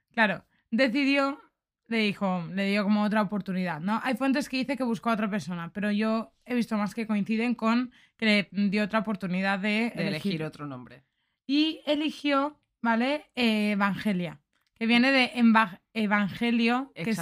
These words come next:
Speaker 2: Exacto.
Speaker 1: también tiene algo de que ver más o menos con Grecia, pero ya no sonaba tanto,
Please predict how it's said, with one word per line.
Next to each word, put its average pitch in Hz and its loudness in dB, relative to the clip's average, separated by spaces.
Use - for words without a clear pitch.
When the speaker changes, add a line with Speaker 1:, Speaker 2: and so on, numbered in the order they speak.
Speaker 2:
Exacto. 240 2
Speaker 1:
también 247 2
tiene 233 0
algo 233 0
de 226 -4
que 240 0
ver 247 2
más 240 0
o 233 0
menos 233 2
con 240 0
Grecia, 240 0
pero 214 0
ya 208 2
no 208 0
sonaba 202 0
tanto, 214 0